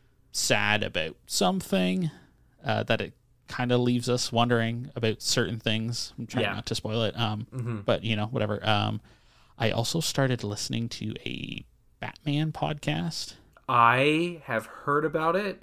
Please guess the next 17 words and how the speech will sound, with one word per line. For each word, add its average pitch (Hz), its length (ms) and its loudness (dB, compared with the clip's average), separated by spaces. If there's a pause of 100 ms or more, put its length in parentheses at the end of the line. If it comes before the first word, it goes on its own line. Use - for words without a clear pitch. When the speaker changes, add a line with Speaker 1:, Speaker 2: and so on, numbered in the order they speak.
Speaker 2:
I 127 140 2
am 127 180 2
actually, 117 560 -4
I 110 140 0
have 113 180 0
it 113 140 -4
in 117 100 -4
my 113 240 -2
to 110 160 -8
listen 110 460 -6
to 151 180 -4
list. 156 360 -2
I'm 127 100 -4
just 113 120 -6
getting 113 200 -2
caught 110 260 0
up 113 320 -2